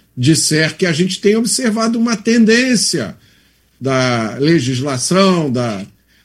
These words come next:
da, do Estado brasileiro a ser leniente com as coisas que a esquerda faz e ser muito duro com as coisas que a direita faz. Isso é o, é o cenário que a gente tá vendo há bastante tempo no Brasil.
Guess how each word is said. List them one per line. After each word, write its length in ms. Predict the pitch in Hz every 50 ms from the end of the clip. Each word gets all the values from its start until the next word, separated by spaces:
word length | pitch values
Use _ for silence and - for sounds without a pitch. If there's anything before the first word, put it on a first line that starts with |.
| _ -
da, 460 | 123 131 135 131 123 117 110 104 101 110 - - 143 - - - _ _ _ _ _ _
do 100 | - 139
Estado 460 | 120 - - - - 170 170 160 143
brasileiro 540 | 127 123 135 147 151 143 165 160 175 196 220
a 80 | 247 208
ser 260 | - - 262 240 226
leniente 720 | 233 233 233 233 233 226 220 226 233 233 233 214 - -
com 140 | 185 - 180
as 120 | 170 151 -
coisas 220 | - 165 151 135
que 100 | - 170
a 40 | 165
esquerda 460 | 143 - - - 160 147 143 165 170
faz 540 | 165 - 190 190 202 208 208 196 196 - - _ _ _ _ _ _ _ _ -
e 60 | 202
ser 340 | 175 - - 233 226 208 190
muito 600 | 190 190 190 208 226 233 226 220 - - 226 208
duro 500 | 190 165 208 226 226 226 202 170 147 123
com 180 | - - 151
as 140 | 151 135 -
coisas 400 | - - 156 156 131 127 127 120
que 80 | - 147
a 80 | 139
direita 560 | 131 120 131 120 117 117 110 104 - - 95
faz. 240 | 92 - - 80 - _ _ - - - _ _ _ _ _ _ _ _ _ _ _ _ _ _ _ _ _ _ _ _ _ _ _ _ _ _ _ _ -
Isso 200 | 403 403 - -
é 60 | 339
o, 140 | 349 349 339
é 120 | - 240 254
o 80 | 262
cenário 340 | - 247 226 214 226 247 -
que 100 | 226 240
a 40 | 208
gente 280 | 175 214 220 214 -
tá 140 | - 202 180
vendo 480 | 135 127 151 170 196 214 220 254 247 - _
há 140 | 170 170 185
bastante 720 | 196 202 185 170 131 - - - - 202 220 220 220 - 160
tempo 340 | - - 139 127 110 131
no 100 | 131 139
Brasil. 600 | 143 165 185 196 185 151 175 190 190 233 220 -